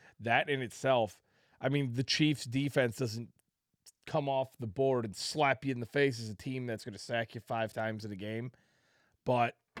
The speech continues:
uh, McCaffrey, thirty-eight yards in his debut. Kittle, ninety-eight yards and a touchdown. Ray Ray McCloud, four receptions, sixty-five yards and a touchdown. Ayuk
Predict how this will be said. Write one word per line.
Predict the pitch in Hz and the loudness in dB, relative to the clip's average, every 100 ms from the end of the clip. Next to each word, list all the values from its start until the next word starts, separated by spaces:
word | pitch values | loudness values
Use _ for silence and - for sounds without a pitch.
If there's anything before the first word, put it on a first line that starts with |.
| - - | -12 2
uh, | 139 131 | 4 6
McCaffrey, | 135 131 156 151 170 147 | 2 2 4 4 2 0
thirty-eight | - 147 143 143 | 2 4 6 6
yards | 143 139 135 120 | 6 6 4 0
in | 127 | -2
his | 127 107 | -2 0
debut. | 135 123 117 117 131 175 170 175 180 _ _ _ _ _ | 2 4 2 0 2 4 6 4 -2 _ _ _ _ _
Kittle, | - 202 190 196 - | 2 4 6 4 0
ninety-eight | 139 143 143 143 | -2 0 2 0
yards | 147 143 131 | 4 2 2
and | 127 | -2
a | 123 | -2
touchdown. | 151 151 - 160 147 143 143 - | 2 2 2 2 4 4 2 -6
Ray | 127 147 233 | 0 4 4
Ray | 254 254 247 | 4 4 4
McCloud, | 233 185 - 190 185 110 104 | 0 -2 2 6 6 4 0
four | - 165 156 | 0 2 4
receptions, | 135 151 139 127 117 | 4 2 0 -2 -10
sixty-five | - 113 123 107 120 113 | -10 -10 -10 -4 -2 0
yards | 117 113 107 | 0 -2 -4
and | 110 | -8
a | |
touchdown. | - 127 107 123 123 | -2 -2 0 -2 2
Ayuk | 127 156 208 | 6 6 4